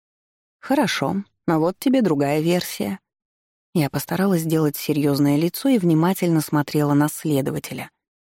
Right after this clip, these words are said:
Шаина назначила здесь свидание. После небольшой паузы и нескольких пасов руками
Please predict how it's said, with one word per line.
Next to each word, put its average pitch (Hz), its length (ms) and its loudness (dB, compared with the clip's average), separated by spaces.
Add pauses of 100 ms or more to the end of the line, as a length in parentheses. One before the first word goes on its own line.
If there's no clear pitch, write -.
(640)
Шаина 240 480 2
назначила 175 580 2
здесь 160 220 0
свидание. 139 720 -2 (420)
После 208 300 2
небольшой 151 520 2
паузы 196 480 0
и - 180 0
нескольких 160 560 0
пасов 147 380 -6
руками 160 520 0